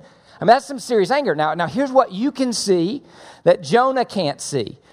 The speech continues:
But it's true of you when you get angry, too. When you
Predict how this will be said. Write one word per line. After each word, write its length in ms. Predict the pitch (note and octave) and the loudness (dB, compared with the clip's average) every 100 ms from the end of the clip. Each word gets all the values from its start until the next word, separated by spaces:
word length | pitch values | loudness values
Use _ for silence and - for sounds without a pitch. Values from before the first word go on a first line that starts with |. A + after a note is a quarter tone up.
| _ - | _ 2
But 120 | F#3 | 2
it's 240 | G3 - | 2 -4
true 340 | - C4+ C#4+ B3+ | -4 0 2 0
of 140 | G3 | 0
you 220 | C4+ D#4 | 2 2
when 160 | B3+ A3 | 2 0
you 120 | C#4 | 0
get 160 | A#3 G#3+ | 2 2
angry, 360 | G3+ F#3+ F#3+ | 0 -2 -2
too. 400 | F#3+ D4+ B3+ D3 - - - | 0 2 2 0 -4 -12 -2
When 240 | F#3 F#3 | 0 0
you 480 | F3+ B3 D4+ D4+ | 2 4 4 2